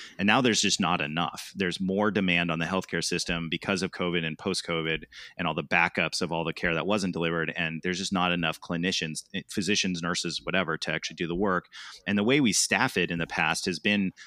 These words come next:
you know, you get hired in as an I C U nurse, and then you only work on the four North unit for thirty-five years. And then that, that's the only place you go. And if you get floated to another unit, you know, that's, like, the worst thing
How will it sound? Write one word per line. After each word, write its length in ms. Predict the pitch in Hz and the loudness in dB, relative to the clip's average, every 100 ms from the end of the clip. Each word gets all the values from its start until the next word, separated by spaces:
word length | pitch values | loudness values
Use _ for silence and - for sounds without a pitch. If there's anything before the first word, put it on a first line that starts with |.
| - | -8
you 100 | 104 | 0
know, 60 | 98 | 2
you 80 | 98 | 4
get 120 | 92 | 2
hired 340 | - 120 113 | 4 6 6
in 160 | 104 107 | 6 6
as 140 | 82 | 4
an 60 | 85 | 2
I 120 | 90 | 2
C 160 | - 104 | 4 4
U 100 | 110 | 4
nurse, 260 | 85 82 | 2 0
and 120 | 87 87 | 0 0
then 100 | 90 | 2
you 160 | 90 | 2
only 180 | 107 107 | 2 2
work 300 | 92 98 - | 2 2 0
on 100 | 87 | -2
the 80 | 78 | -2
four 280 | - 110 110 | 0 2 4
North 320 | 107 104 - | 2 0 2
unit 360 | 107 92 85 | 4 4 2
for 180 | - 90 | -2 -4
thirty-five 640 | 78 - 104 104 104 95 87 | -2 0 2 2 4 4 4
years. 400 | 107 90 85 90 | 4 4 2 0
And 140 | 87 | 0
then 220 | 85 85 98 | 0 0 2
that, 180 | 98 - | 2 2
that's 200 | 98 - | 0 0
the 80 | 98 | 0
only 180 | 107 | 0
place 280 | 107 107 104 | 2 2 2
you 60 | 104 | 4
go. 180 | 117 95 | 4 4
And 80 | |
if 120 | 87 104 | 0 0
you 80 | |
get 140 | 90 - | 0 2
floated 480 | 101 98 101 104 - | 2 4 4 2 2
to 100 | 98 | 2
another 300 | 101 98 101 | 4 4 4
unit, 380 | 117 117 92 - | 4 4 4 2
you 120 | 98 | 0
know, 120 | 85 | 2
that's, 380 | 82 85 - - | 4 2 2 0
like, 160 | 90 - | 0 0
the 100 | 90 | 0
worst 280 | 95 95 | 2 0
thing 260 | 98 92 | 0 0